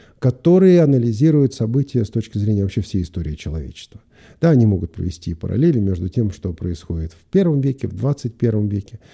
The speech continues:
или, не знаю, в пятом веке до Рождества Христова. А вот история позволяет провести такие параллели. Но Священное Писание, э, смотрит на все это еще шире и еще глубже. И вот тут как раз и мудрость, и ведение.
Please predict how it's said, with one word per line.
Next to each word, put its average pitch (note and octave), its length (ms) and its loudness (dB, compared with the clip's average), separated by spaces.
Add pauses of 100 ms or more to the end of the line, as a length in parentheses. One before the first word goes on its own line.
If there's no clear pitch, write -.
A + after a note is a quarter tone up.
(220)
или, G2+ 260 -4
не E2+ 140 -6
знаю, E2 380 -6
в E2 260 -6 (220)
пятом G#2 340 0
веке F#2+ 360 -4 (280)
до A2+ 120 2
Рождества G#2 360 -2
Христова. - 480 -10 (420)
А G#2+ 220 -4
вот A2+ 540 0
история F#3 500 2
позволяет C#3+ 560 0
провести A2+ 340 -4
такие G#2 320 -2
параллели. G2 600 -4 (460)
Но - 180 -2
Священное G#3+ 540 2
Писание, F#3+ 640 2
э, A2+ 260 -6
смотрит D3+ 340 -4
на B2+ 60 -2
все B2+ 140 -4
это B2 100 -4
еще A2 220 -4
шире F3+ 380 0 (400)
и A#2+ 60 -2
еще A2+ 280 0
глубже. A#2+ 420 2 (180)
И G#2+ 40 -8
вот G2+ 60 -2
тут C3+ 120 0
как A#2 140 -4
раз B2 220 -2
и A2 60 2
мудрость, A#2 460 2
и A#2 40 0
ведение. G2 440 2